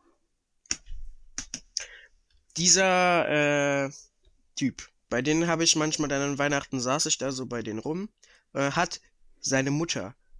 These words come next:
wirklich jedes Weihnachten, jedes Jahr diesen Film geschaut mit uns.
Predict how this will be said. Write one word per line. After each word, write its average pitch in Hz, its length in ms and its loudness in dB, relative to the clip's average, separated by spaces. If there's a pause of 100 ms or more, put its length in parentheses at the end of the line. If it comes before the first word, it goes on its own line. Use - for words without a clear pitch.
(100)
wirklich - 500 -4 (440)
jedes 202 920 4
Weihnachten, 139 520 -2 (160)
jedes 180 640 4
Jahr 117 380 0 (520)
diesen 151 340 4
Film 254 480 4
geschaut 120 520 2
mit 123 180 -6
uns. 139 540 -2